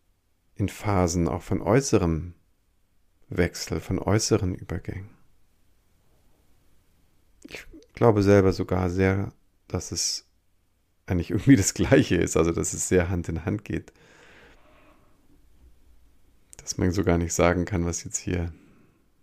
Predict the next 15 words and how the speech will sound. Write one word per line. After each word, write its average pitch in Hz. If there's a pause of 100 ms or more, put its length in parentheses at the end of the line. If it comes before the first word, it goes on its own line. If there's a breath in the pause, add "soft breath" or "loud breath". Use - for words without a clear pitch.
die 95
Henne 90
und 87
was -
das -
Ei 104
ist, - (140)
sondern 87
dass 85
wir 95
da 85
alle 92
genau 85
in 85
dieser, 87